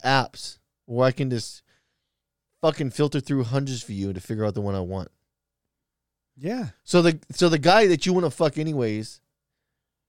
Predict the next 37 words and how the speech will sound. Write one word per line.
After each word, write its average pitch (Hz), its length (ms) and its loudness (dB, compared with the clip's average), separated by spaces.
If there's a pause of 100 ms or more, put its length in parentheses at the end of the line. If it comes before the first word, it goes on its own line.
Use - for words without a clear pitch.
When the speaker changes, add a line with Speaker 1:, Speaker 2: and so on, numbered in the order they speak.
(140)
Speaker 1:
you're 123 120 0
telling 165 320 2
him 160 160 2
you're 156 80 0
not 143 120 0
gonna 127 140 0
fuck 135 280 0
him, 123 100 -2
and 120 80 -2
the 123 40 0
guy 139 200 6
that 135 220 -4
you 127 60 -6
probably 139 280 2
would 147 260 -2
fuck, 113 320 -4 (460)
he 196 100 0
probably 196 260 6
has 151 180 4
better 147 340 6
options, 123 640 -2 (560)
and 139 100 0
he 143 80 4
has 147 180 6
a 131 80 0
giant 139 420 0
catalog 156 500 2
to 101 60 -10
choose 170 300 -4
from. 104 340 -8 (560)
So - 200 0
what 139 260 2
are 160 40 2
you 151 160 0
really 143 220 0
saying? 110 360 -6 (380)
Speaker 2:
Yeah. 131 320 -12